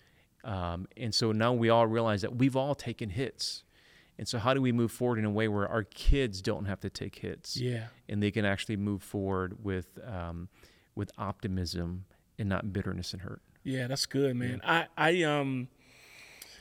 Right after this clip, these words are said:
Speaker 2: so in turn, like, I, I wanna throw something out at you and
Speaker 1: Mm-hmm.
Speaker 2: tell me what you think.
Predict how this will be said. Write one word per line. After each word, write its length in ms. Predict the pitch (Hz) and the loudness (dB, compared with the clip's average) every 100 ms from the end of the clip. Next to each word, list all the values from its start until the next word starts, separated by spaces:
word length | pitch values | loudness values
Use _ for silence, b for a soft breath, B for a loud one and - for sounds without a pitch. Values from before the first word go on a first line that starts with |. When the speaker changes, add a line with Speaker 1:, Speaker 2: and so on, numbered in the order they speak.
| B B B B | B B B B
Speaker 2:
so 240 | - - 156 | -2 2 2
in 60 | |
turn, 300 | 147 - 208 - | 2 -2 -2 -4
like, 320 | 165 156 139 | -2 -2 0
I, 140 | - 185 | -2 -2
I 60 | 185 | 2
wanna 180 | 196 | 2
throw 200 | 160 165 | 4 2
something 260 | 156 147 147 | 2 0 0
out 100 | 135 | 0
at 220 | 123 - | 0 -2
you 100 | 123 - - | -6 -8 -6
and 100 | 107 | 4
Speaker 1:
Mm-hmm. 40 | |
Speaker 2:
tell 100 | 135 170 | 8 8
me 40 | |
what 160 | 156 143 | 6 2
you 60 | |
think. 320 | 139 131 127 | -2 -4 -6